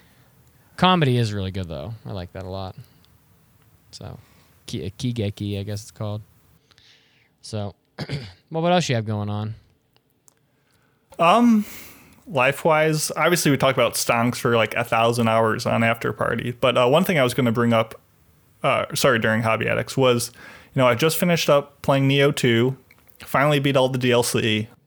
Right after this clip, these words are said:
Speaker 2: done with the game, walking away, champion of the universe.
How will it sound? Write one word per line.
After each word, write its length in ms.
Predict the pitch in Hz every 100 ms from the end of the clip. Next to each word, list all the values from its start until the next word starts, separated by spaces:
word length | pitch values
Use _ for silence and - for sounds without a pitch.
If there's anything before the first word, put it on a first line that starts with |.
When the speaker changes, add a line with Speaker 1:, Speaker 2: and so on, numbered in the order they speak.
| _ _ _ _
Speaker 2:
done 180 | 131 127
with 120 | 117
the 80 | 123
game, 240 | 117 117
walking 320 | 120 123 135
away, 500 | 131 123 113 110 107 - _ _ _ _ _ _
champion 480 | - 139 123 131 123
of 180 | 120 117
the 80 | 117
universe. 640 | 117 113 113 113 - -